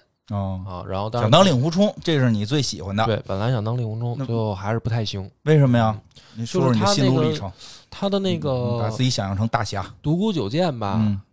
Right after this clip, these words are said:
Speaker 2: 我本来就奔着独孤九剑练。
Speaker 1: 啊。
Speaker 2: 但是独孤九剑呢，在这个游戏里面，后来它变成了一种防守反击。
Speaker 1: 哦。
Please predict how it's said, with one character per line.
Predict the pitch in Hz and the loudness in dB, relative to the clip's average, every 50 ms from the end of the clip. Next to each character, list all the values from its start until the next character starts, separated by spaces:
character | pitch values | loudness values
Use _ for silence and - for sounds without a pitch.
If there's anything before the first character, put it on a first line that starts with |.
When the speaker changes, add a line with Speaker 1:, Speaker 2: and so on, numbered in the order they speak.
| _ _ - | _ _ -4
Speaker 2:
我 | 117 113 | -2 -2
本 | 110 - 113 107 | 0 0 2 2
来 | 113 160 | 2 2
就 | 180 220 | 2 2
奔 | 196 - 269 240 170 | 4 4 4 4 4
着 | 120 | -2
独 | 107 120 123 135 | -4 -4 -4 -4
孤 | 147 139 | -4 -4
九 | 113 98 | -4 -4
剑 | 95 98 107 127 | -4 -4 -4 -2
练。 | 151 165 143 95 - - | -2 0 0 -2 -2 -2
Speaker 1:
啊。 | - 117 113 113 107 - - _ _ - | 0 2 4 4 2 0 -4 _ _ 0
Speaker 2:
但 | 190 180 | 0 0
是 | 165 | 0
独 | 170 208 226 | 0 -2 -2
孤 | 247 262 | -2 -2
九 | 226 185 120 113 | -2 -4 -4 -4
剑 | 151 202 214 190 | -4 -4 -4 -4
呢， | 165 156 151 | -6 -6 -6
在 | 156 196 196 | -4 -4 -4
这 | 202 262 254 208 | -4 -4 -6 -4
个 | 151 123 | -6 -6
游 | 120 123 147 175 | -6 -8 -8 -8
戏 | - - 214 165 | -8 -6 -4 -4
里 | 127 107 | -4 -4
面， | - 120 120 113 | -4 -4 -6 -6
后 | - - 147 | -6 -8 -8
来 | 139 135 151 185 208 | -8 -6 -6 -6 -6
它 | - 220 226 | -6 -8 -10
变 | 220 - 220 196 165 | -6 -6 -6 -6 -4
成 | 139 151 185 | -6 -6 -6
了 | 208 208 | -6 -6
一 | 202 | -6
种 | 170 131 110 104 | -6 -6 -6 -6
防 | - 131 151 185 | -4 -4 -4 -2
守 | 226 233 | -2 -4
反 | 220 - 101 98 | -4 -6 -8 -8
击。 | 101 123 165 202 214 - - _ _ _ _ _ _ _ | -6 -4 -4 -4 -4 -6 -10 _ _ _ _ _ _ _
Speaker 1:
哦。 | - 98 95 95 95 101 - | -8 -6 -4 -4 -4 -4 -6